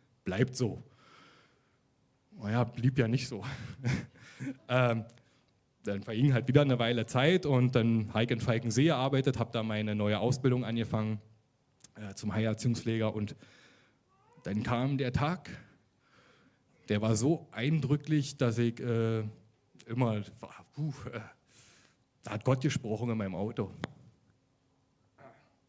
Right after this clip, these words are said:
Aber wenn Gott spricht.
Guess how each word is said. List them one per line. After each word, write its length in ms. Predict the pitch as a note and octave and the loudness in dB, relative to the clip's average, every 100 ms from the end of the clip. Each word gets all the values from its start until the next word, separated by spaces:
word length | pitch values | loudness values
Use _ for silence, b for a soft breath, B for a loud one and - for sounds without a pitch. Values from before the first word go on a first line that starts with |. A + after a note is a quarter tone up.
| _ _ _ _ b C5 b b b b b b - - - _ - _ _ _ _ _ _ _ _ - | _ _ _ _ b _ b b b b b b -20 -20 -20 _ -20 _ _ _ _ _ _ _ _ -10
Aber 180 | - G#2+ | -4 0
wenn 140 | A2 | 2
Gott 200 | A2 G#2+ | 2 0
spricht. 540 | - A2 A2 - - | -4 -6 -10 -10 -12